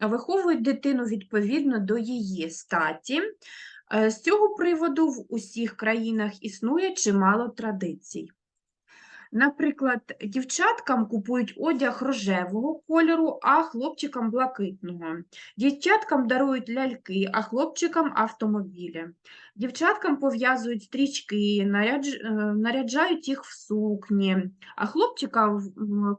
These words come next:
коротко підс-, е, стрижуть і одягають у штанці. Батьки заохочують поведінку дитину, яка відповідає їхнім уявленням про те,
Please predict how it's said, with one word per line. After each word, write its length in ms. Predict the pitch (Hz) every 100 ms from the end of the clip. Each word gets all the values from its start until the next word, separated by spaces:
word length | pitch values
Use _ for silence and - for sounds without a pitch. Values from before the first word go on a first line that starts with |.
| -
коротко 440 | 285 269 - -
підс-, 340 | 196 196 - -
е, 200 | - 202
стрижуть 720 | 196 - 220 233 262 415 415 -
і 180 | 247 262
одягають 920 | 214 196 196 190 226 262 262 240 -
у 260 | 202 214 226 - _
штанці. 760 | - 208 214 190 - - 185 - _ _ _ _ _ _ _ _ _ -
Батьки 460 | 214 262 - 403
заохочують 720 | 302 285 294 277 - 226 190
поведінку 540 | 220 220 214 226 226 247
дитину, 460 | 262 - 427 427
яка 400 | 254 233 247 285
відповідає 840 | 262 202 220 214 202 226 285 240 233
їхнім 640 | 196 196 269 269 220 202
уявленням 760 | 214 196 202 285 302 285 277 233
про 240 | 202 185
те, 420 | - 185 190 277